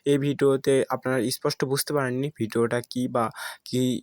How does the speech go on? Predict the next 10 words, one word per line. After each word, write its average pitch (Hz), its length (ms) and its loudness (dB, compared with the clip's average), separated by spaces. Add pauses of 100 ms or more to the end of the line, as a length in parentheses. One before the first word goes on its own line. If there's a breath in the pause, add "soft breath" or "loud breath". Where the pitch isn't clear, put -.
(120)
শুধু 165 280 4
আমার 139 220 2
কথাবার্তা 143 500 0
বুঝতে 131 320 -2
পারছেন, 123 420 0 (360 loud breath)
but 123 140 4 (200)
এখনো 139 280 0
ফুল 160 440 4
কাহিনীটা 143 480 0
আপনারা 139 500 0